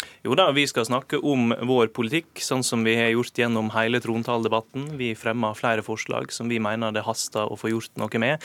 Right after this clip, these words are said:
Det ene handler om fedrekvote, det handler om, eh, om læreplass, ehm, og det handler om, eh, om,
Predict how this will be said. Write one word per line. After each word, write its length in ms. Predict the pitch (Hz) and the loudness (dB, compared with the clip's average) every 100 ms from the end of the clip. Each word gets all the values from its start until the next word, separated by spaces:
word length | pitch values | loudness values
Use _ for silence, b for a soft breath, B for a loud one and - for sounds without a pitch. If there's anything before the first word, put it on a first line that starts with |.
| B B | B B
Det 80 | - | 0
ene 220 | 113 110 | 2 4
handler 240 | 110 113 110 | 2 2 0
om 80 | |
fedrekvote, 920 | 110 110 113 110 120 113 - 117 131 | 2 2 2 0 -4 -2 -2 -2 -2
det 120 | 113 110 | -4 -2
handler 320 | 113 113 101 | 0 0 0
om, 240 | 110 110 | 0 0
eh, 240 | 110 110 123 | 0 -2 -2
om 160 | 117 | 0
læreplass, 720 | 113 113 113 123 139 - - B B B | 4 4 4 2 0 0 -4 B B B
ehm, 460 | 120 110 107 113 113 - | 0 0 0 -4 -6 -4
og 120 | - 113 | -2 0
det 120 | 110 | 0
handler 320 | 113 113 113 | 0 0 0
om, 240 | 107 107 | 0 -2
eh, 600 | 110 - - - - - - - - | -4 -4 -8 -10 -10 -10 -12 -12 -6
om, 160 | 123 | -6